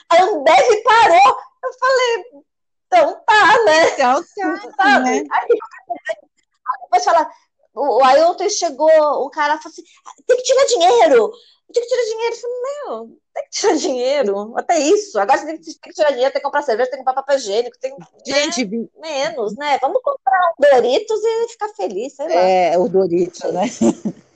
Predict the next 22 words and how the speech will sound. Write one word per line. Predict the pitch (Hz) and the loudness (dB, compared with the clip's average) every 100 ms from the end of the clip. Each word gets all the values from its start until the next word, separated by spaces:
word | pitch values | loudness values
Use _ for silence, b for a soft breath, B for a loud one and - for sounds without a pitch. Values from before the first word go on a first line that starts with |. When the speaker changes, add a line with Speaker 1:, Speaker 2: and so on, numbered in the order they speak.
| B B B B _ - 202 196 - | B B B B _ -6 -4 -6 -8
Speaker 2:
Não, | 214 254 349 359 220 | -4 0 2 2 2
é, | 233 | 2
Speaker 1:
<laughs> | 254 262 - 233 254 220 | 2 0 0 0 0 -2
Speaker 2:
acaba | 269 | -4
virando | 247 262 254 262 | -4 -4 -4 -6
uma | 262 | -8
histeria, | - - 302 320 202 226 247 202 165 | -8 -12 -14 -12 -12 -8 -6 -2 -2
né? | 160 147 156 160 165 _ _ _ _ _ | -2 -4 -4 -6 -14 _ _ _ _ _
As | - 143 | -12 -10
pessoas | - 175 185 175 | -6 -4 -2 -2
entram | 185 185 | -4 -2
em | 190 220 | -4 -4
pânico | - 170 185 214 - | -2 0 0 -2 -8
e | - | -12
acaba | 208 202 208 | -6 -4 0
Speaker 1:
É. | |
Speaker 2:
virando, | 220 185 180 196 208 233 226 185 160 b b b b _ | 0 2 0 0 0 0 2 0 -2 b b b b _
é, | 156 156 | 0 0
uma | 156 156 | 0 -2
histeria, | 165 208 226 196 185 180 139 | -2 -4 -2 -2 2 2 0
porque, | - 165 | -4 -10
assim, | 156 160 147 | -8 -8 -6